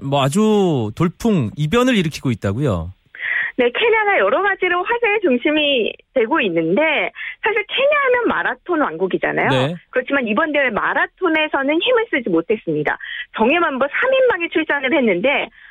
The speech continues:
Speaker 2: 한 명은 이십이 위에 그쳤고 나머지 두 명은 완주조차 못했거든요. 그렇지만 기대하지 않은 종목에서 금메달을 땄는데,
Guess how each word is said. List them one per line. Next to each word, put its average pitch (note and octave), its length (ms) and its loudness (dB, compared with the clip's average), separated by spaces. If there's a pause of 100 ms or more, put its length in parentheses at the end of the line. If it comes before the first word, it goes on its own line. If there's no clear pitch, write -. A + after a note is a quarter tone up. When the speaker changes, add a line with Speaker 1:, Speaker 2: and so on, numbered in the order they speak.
Speaker 2:
한 G4 180 2
명은 F#4+ 320 2
이십이 A#3 640 2
위에 E4 280 4
그쳤고 - 460 -2
나머지 A3 440 -2 (120)
두 A#3 80 2
명은 D#4+ 320 2
완주조차 A3 540 -2
못했거든요. F3 720 -2 (380)
그렇지만 F4 460 0
기대하지 F#4 560 2 (160)
않은 E4+ 400 0
종목에서 D4+ 600 0
금메달을 A3+ 600 0
땄는데, F3+ 560 0